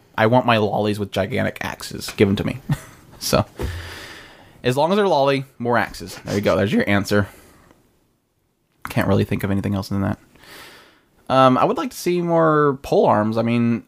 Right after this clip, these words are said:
yeah, there's one here or there, but I think, like, halberds and pole arms are very unused in anime. Um, I mean, I guess we had, like, with Arslan and,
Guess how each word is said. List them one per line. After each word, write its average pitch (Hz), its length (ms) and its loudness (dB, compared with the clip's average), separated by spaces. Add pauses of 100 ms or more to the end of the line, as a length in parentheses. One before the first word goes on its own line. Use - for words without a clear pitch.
(220)
yeah, 127 300 4
there's 135 260 4
one 131 140 4
here 127 240 2
or 123 60 6
there, 117 260 6
but 110 180 2 (240)
I 135 140 -12
think, 196 160 -4 (360)
like, 113 140 -8
halberds 135 580 4
and 110 140 -2
pole 113 240 -2
arms 120 300 0
are 107 340 0
very 110 400 4
unused 104 420 0
in 104 80 -2
anime. 107 460 0 (220)
Um, 98 300 -8
I - 80 -2
mean, 107 200 -2
I 107 60 0
guess 113 220 -2
we 110 100 -2
had, 104 360 0
like, 101 320 -4 (360)
with - 520 -4 (180)
Arslan 110 520 4
and, 104 300 0